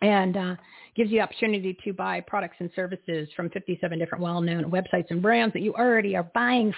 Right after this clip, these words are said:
from that you will know. But if you go to our website first and click on the graphic for the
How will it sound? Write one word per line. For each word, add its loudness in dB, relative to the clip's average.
from 0
that -2
you 2
will 2
know. 2
But 2
if 0
you -4
go 2
to 0
our -2
website -8
first -6
and -8
click -6
on -2
the -6
graphic -4
for 2
the -6